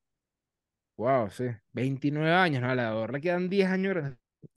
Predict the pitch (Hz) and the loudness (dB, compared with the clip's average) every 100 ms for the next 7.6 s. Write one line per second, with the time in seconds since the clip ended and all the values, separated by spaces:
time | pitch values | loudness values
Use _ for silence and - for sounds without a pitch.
0 | - 220 202 190 185 208 196 175 165 151 | -4 4 6 6 6 4 4 2 2 0
1 | 147 160 139 135 175 214 190 185 185 175 | 2 0 0 0 2 2 0 2 4 2
2 | 165 165 160 165 160 175 202 208 190 208 | 2 -2 0 0 0 2 6 6 6 0
3 | 202 151 139 131 156 135 131 135 147 151 | -2 -2 0 2 2 0 -2 -2 0 2
4 | - 139 147 120 143 139 - 156 165 180 | 2 0 0 0 -4 -6 -4 0 4 6
5 | 175 156 - 117 151 165 175 - 180 147 | 6 6 0 -4 0 0 0 0 0 0
6 | 117 139 151 - - _ _ _ _ _ | -6 -12 -14 -18 -20 _ _ _ _ _
7 | _ _ - 147 156 - | _ _ 2 6 6 2